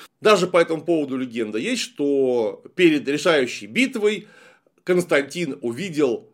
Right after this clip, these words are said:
как облака на небе сформировали крест, и таким образом понял, что это явный знак для того, чтобы не преследовать христиан. На самом деле он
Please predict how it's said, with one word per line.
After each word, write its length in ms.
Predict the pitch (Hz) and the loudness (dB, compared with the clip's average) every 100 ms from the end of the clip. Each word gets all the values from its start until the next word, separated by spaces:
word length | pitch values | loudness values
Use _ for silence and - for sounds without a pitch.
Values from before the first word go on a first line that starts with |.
| _ | _
как 200 | 127 123 135 | -6 -4 -4
облака 460 | 127 135 147 151 | -4 -2 0 0
на 140 | 120 113 | 0 -2
небе 320 | 180 247 196 | -2 0 -2
сформировали 760 | - 104 107 107 117 170 175 151 | -4 -10 -8 -6 0 2 2 0
крест, 680 | - - 156 180 170 127 - | -6 -10 -4 0 2 0 -4
и 40 | |
таким 320 | - - 233 | -20 -8 2
образом 500 | 214 180 165 139 147 | 2 2 -2 -2 -4
понял, 400 | - 165 180 160 | -2 2 2 2
что 100 | - | -4
это 140 | 120 107 | -8 -2
явный 400 | 127 131 107 92 | 0 2 0 -10
знак 400 | 95 180 214 - _ _ - | -2 -2 -2 -10 _ _ -18
для 80 | |
того, 220 | 98 101 175 | -8 -4 -2
чтобы 300 | 175 143 123 | -4 -6 -4
не 180 | 147 | -2
преследовать 640 | 160 131 123 143 151 147 - | -2 -4 -4 -2 -2 -2 -6
христиан. 500 | 131 139 - 117 85 | -8 -6 2 2 2
На 100 | 131 | 2
самом 340 | 254 254 196 | 6 6 4
деле 280 | 175 208 175 | 2 4 4
он 440 | 160 175 175 139 | 6 4 2 -4